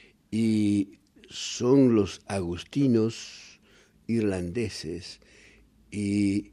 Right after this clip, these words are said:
la diócesis de Cork y Ross que me ayudaron con personal y pusieron realmente en una situación de,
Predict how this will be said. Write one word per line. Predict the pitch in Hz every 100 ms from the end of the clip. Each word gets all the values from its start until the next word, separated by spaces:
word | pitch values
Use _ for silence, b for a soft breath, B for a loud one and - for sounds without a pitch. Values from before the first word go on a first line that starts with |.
| -
la | 104 92 92
diócesis | 95 110 120 - 107 90
de | 92
Cork | 90 107 113 104 -
y | 127
Ross | 107 113 127 - - - _ B B B B B B _
que | - 104
me | 101 113
ayudaron | 131 113 92 110 120 120
con | - 92
personal | 87 123 117 - 82 80 85 120 139 _ _ _ _ _ _ _ _ _ - B B B B -
y | 117
pusieron | 107 - 95 - 107 110 107 107 95 92 87
realmente | 98 95 98 101 107 117 123
en | 104
una | 98 92
situación | 90 98 101 95 104 95 87
de, | 95